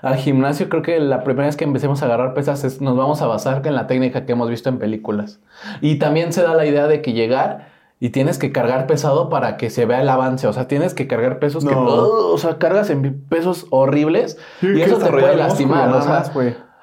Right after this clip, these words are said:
Speaker 1: Es, pero ge-, hay gente que, eh, los, se me olvidó cómo se decía, pero, eh, ego, ¿ego lifting?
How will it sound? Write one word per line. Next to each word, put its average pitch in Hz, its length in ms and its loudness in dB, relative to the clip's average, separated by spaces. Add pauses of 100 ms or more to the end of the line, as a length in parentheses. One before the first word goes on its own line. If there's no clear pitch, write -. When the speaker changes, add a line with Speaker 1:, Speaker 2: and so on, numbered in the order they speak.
(120)
Speaker 1:
Es, 156 160 2
pero 160 240 4
ge-, 165 140 0
hay 170 160 2
gente 196 380 0
que, 139 380 0
eh, 139 140 -4
los, 131 400 0 (300)
se - 120 -4
me 147 80 2
olvidó 160 180 2
cómo 208 140 2
se 170 100 0
decía, 156 280 0
pero, 147 140 2
eh, 143 460 0
ego, 127 640 0 (460)
¿ego 127 200 0
lifting? - 580 -2